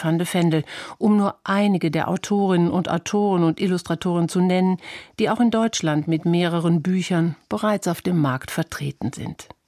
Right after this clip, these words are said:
Die räumliche Nähe zu den Niederlanden und zu Flandern trägt immer schon zum intensiven und freundschaftlichen Austausch bei. Wie aber kann ein Austausch überhaupt gelingen? Was wären wir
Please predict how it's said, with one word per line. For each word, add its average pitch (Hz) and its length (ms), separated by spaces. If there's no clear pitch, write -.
Die 226 60
räumliche 254 440
Nähe 214 320
zu 180 160
den 165 200
Niederlanden 165 760
und 185 180
zu 180 140
Flandern 175 640
trägt - 320
immer 208 240
schon 185 260
zum 185 240
intensiven 165 840
und 151 180
freundschaftlichen 143 760
Austausch - 540
bei. - 340
Wie 220 200
aber 208 240
kann 196 320
ein 180 200
Austausch 175 540
überhaupt 165 480
gelingen? 185 460
Was 190 440
wären 190 360
wir 147 300